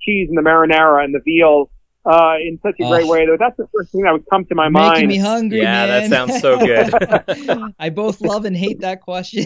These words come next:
Speaker 3: Yep.
Speaker 2: <laughs>
Speaker 1: <laughs> Yeah.
Speaker 2: Um, and, uh, the last question: What's the favorite podcast you've been on in the last twelve hours?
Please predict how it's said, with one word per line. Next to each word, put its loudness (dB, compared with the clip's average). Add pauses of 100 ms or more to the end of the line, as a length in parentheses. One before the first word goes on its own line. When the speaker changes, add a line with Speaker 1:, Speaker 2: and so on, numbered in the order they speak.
(120)
Speaker 3:
Yep. 0 (180)
Speaker 2:
<laughs> -10 (320)
Speaker 1:
<laughs> -4 (580)
Yeah. -2 (140)
Speaker 2:
Um, -6 (260)
and, -6
uh, -6
the -8
last -8
question: -10 (160)
What's -12
the -12
favorite -8
podcast -8
you've -10
been -8
on -6
in -6
the -6
last -8
twelve -8
hours? -8